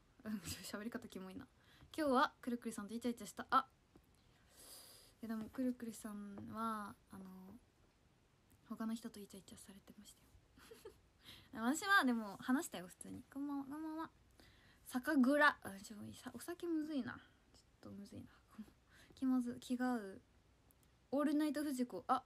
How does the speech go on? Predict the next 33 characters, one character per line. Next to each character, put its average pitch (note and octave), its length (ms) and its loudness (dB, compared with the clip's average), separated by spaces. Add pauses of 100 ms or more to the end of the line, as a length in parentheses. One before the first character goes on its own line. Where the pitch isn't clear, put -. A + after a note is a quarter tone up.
な C4 100 8
ん C4 60 8
か C4 100 4
さ、 C4 160 4 (240)
え、 B3 180 0
あ B3 120 6
の D4+ 60 6 (160)
さ、 F#4+ 220 4
番 B3+ 160 6
組 A#3 160 4
何 D4+ 180 4
な C4 80 4
の？ G#3+ 140 -6
た - 160 -4
ま C#4+ 140 4
に D#4 120 2
さ、 D4 200 -2
夜 A#3 400 0
に G3+ 100 -8
見 G3+ 120 -8
て、 - 200 -10 (460)
「な F#3 60 -10
ん F#3 60 -10
だ G#3 60 -6
こ C4 200 2
れ G#3+ 100 0
は」 F#3 260 -2
っ - 40 -16
て - 120 -18
思 F#3 120 -8
っ - 20 -14
て - 160 -16
る。 - 80 -18